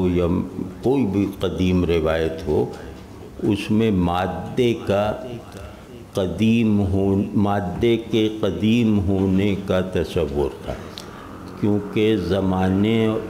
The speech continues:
की माहियत, ज़माने के बारे में उनका फ़हम जो था वो, वो जैसे अज्जा की तरह था, ठोस अज्जा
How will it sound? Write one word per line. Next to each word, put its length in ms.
की 140
माहियत, 760
ज़माने 640
के 220
बारे 380
में 180
उनका 540
फ़हम 680
जो 200
था 520
वो, 680
वो 240
जैसे 440
अज्जा 560
की 180
तरह 340
था, 120
ठोस 360
अज्जा 340